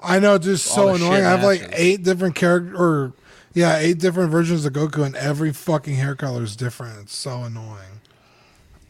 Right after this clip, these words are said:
Speaker 1: So annoying. That's why I usually just buy third-party heads, 'cause at least they fucking match.
Speaker 2: Yeah.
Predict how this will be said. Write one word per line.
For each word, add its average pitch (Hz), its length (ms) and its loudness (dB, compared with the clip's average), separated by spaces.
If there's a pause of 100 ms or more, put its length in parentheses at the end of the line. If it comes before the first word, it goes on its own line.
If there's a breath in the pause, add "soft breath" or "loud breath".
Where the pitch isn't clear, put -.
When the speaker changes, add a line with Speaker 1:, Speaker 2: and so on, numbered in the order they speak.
(160)
Speaker 1:
So 139 1080 -6
annoying. 123 420 -10 (320 soft breath)
That's 160 140 -6
why 185 100 2
I - 20 4
usually 175 260 0
just 147 180 -6
buy 156 120 0
third-party 147 540 -2
heads, 156 220 -2
'cause 143 160 -2
at 131 80 -6
least 131 200 -6
they 127 80 -8
fucking 127 480 -12
match. 107 480 -18 (1200 loud breath)
Speaker 2:
Yeah. 101 360 -8